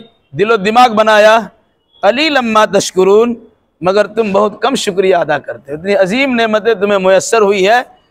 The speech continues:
شکر گزاری کے جذبے کے ساتھ آنکھ سے دیکھ کر اور کان سے سن کر اور دل و دماغ سے سوچ سمجھ کر اللہ اس کے رسول کی بات کو مان لینا چاہیے۔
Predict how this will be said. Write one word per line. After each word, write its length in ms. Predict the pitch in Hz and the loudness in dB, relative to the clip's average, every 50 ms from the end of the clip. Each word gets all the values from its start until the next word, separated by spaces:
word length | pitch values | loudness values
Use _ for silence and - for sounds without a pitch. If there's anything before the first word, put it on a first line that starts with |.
| _ _ - | _ _ -14
شکر 320 | - - 208 226 196 214 | -8 -6 -6 -4 -4 -4
گزاری 500 | 208 202 202 202 214 220 226 220 269 277 | -2 0 0 2 4 2 2 2 0 -2
کے 140 | 202 220 226 | -2 -2 -2
جذبے 380 | 185 208 214 190 202 202 254 262 | 0 0 0 0 -2 -2 -2 -2
کے 160 | 208 208 202 | -2 -4 -4
ساتھ 300 | - - 202 220 240 208 - - - _ _ _ _ - | 0 2 2 2 2 0 -2 -10 -20 _ _ _ _ -2
آنکھ 300 | 170 190 220 240 226 - | 0 2 2 2 0 -2
سے 200 | - - 208 185 | -4 -4 -4 -4
دیکھ 380 | 165 156 180 220 247 220 - | -2 0 2 2 2 0 0
کر 160 | - 214 233 247 | 0 0 2 4
اور 140 | 233 202 | 4 2
کان 420 | 190 185 - - 196 208 233 233 208 | 0 -2 -2 -2 0 0 0 -2 -4
سے 160 | - - 175 | -4 -4 -6
سن 320 | 160 - - 233 233 214 | -4 -4 -4 -2 -2 0
کر 180 | 180 214 247 277 269 269 - - - _ _ | 2 2 2 2 0 -6 -12 -20 -20 _ _
اور 140 | - 175 185 | -2 -2 -2
دل 240 | 175 165 208 240 262 | 0 -2 0 2 4
و 60 | 269 | 2
دماغ 360 | 220 190 214 214 220 240 247 | 2 2 -2 0 0 0 0
سے 180 | 214 - - 196 | 0 -2 -2 -4
سوچ 300 | - - - 240 254 - | -2 -2 0 0 0 0
سمجھ 380 | - - 208 226 233 196 190 | -2 -2 -2 -2 -2 -2 0
کر 160 | 196 233 262 277 - - _ _ _ _ | 0 0 0 0 -4 -10 _ _ _ _
اللہ 240 | - 170 190 196 208 | -4 -4 0 2 4
اس 300 | 233 247 247 220 - - | 4 4 4 2 0 -2
کے 140 | - 220 208 | -2 -2 0
رسول 440 | 185 190 180 - 240 277 302 294 220 | 0 -2 -2 -2 -2 -2 -2 -2 -2
کی 80 | 240 | -2
بات 300 | 226 202 202 196 190 - | 0 2 2 0 0 -2
کو 80 | - 240 | -4 -4
مان 260 | 220 202 185 175 160 | -2 0 -2 -2 -2
لینا 240 | 160 160 156 147 135 | -4 -8 -8 -10 -12
چاہیے۔ 280 | - - - - 101 | -12 -14 -14 -14 -14